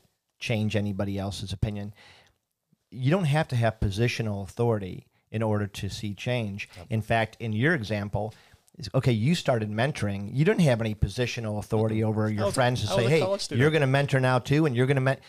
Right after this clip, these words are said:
Speaker 1: uh, like, there was no authority
Speaker 2: Yep.
Speaker 1: there, but it was your actions, your modeling, your communication, your passion for it, that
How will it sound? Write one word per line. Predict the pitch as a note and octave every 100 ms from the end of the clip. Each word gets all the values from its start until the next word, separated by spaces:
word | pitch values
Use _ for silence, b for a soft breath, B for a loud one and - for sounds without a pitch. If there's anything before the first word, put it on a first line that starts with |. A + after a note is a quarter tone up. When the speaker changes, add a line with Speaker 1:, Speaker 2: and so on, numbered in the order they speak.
| B
Speaker 1:
uh, | - -
like, | B2+ C3 - _ _
there | C3
was | B2 G#2+
no | B2 F3+
authority | C#3+ A#2+ A#2 A2
Speaker 2:
Yep. | G2+
Speaker 1:
there, | G#2 G2+ A2 b b -
but | B2+
it | A#2+
was | A#2+ G2
your | G#2+ - -
actions, | C#3 E3+ - - - - - - _
your | A2 G2+
modeling, | G#2 A#2 B2 B2+ B2 B2
your | G#2+ G2
communication, | - G#2 G#2 F#2+ C3 C3+ - A#2 A2
your | G#2+ -
passion | - A#2+ B2 A#2+ C3+ B2
for | A#2 A#2
it, | A#2 - B B B
that | A#2+ A2+ -